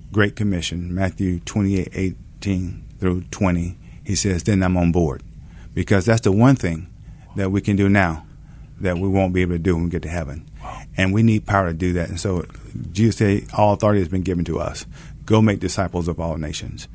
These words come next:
Speaker 1: And so that's what's lacking a lot.
Speaker 2: And you mentioned make disciples. Is there really a difference between disciples and converts?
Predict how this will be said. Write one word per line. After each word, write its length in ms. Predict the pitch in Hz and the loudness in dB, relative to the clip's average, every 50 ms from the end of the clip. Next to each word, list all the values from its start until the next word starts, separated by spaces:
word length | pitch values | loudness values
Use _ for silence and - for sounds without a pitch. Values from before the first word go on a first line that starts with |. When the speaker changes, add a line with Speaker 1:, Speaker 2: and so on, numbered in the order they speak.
| - - - - - - - | -20 -20 -20 -20 -20 -12 -8
Speaker 1:
And 180 | 98 90 90 - | -6 -6 -4 -2
so 200 | - 98 95 90 | -2 -2 0 0
that's 520 | 90 101 110 120 113 - - - - - - - - - - - | 2 2 2 2 2 -2 -6 -10 -12 -16 -18 -20 -20 -20 -16 -8
what's 260 | - 107 95 - - - | -6 -6 -6 -4 -6 -4
lacking 640 | 90 92 95 101 98 90 - 98 95 90 87 87 - - | -4 0 0 0 0 -2 -4 -6 -6 -6 -6 -8 -10 -12
a 80 | - 87 | -12 -8
lot. 340 | 90 92 92 87 85 85 - - - - - | -6 -4 -2 -2 -4 -4 -8 -12 -16 -2 4
Speaker 2:
And 180 | 147 151 151 | 6 6 8
you 100 | 151 156 | 8 6
mentioned 520 | 147 143 147 139 143 - - 139 131 123 117 | 6 6 4 4 4 4 4 4 4 4 4
make 200 | 131 131 - - - 101 101 - | 4 2 2 -2 -8 -12 -6 -2
disciples. 880 | 117 120 - - - 160 139 135 123 - - 95 104 110 - - - - - | 0 2 2 2 2 2 4 2 2 2 0 -2 -2 -2 -4 -4 -6 0 2
Is 140 | 139 131 127 | 4 4 6
there 100 | 208 233 | 6 8
really 180 | 247 247 226 | 8 8 6
a 40 | 160 | 6
difference 300 | 120 127 147 156 160 - | 6 4 4 4 2 2
between 460 | - 127 104 117 139 131 120 107 95 | 0 0 2 4 6 6 6 4 2
disciples 560 | 123 113 104 - - 131 135 139 - 151 117 98 | 2 0 2 4 4 4 4 6 4 4 4 4
and 140 | 101 95 | 4 4
converts? 600 | - - 123 123 127 117 120 127 131 120 - - | 4 4 6 6 6 6 4 4 2 2 -2 -6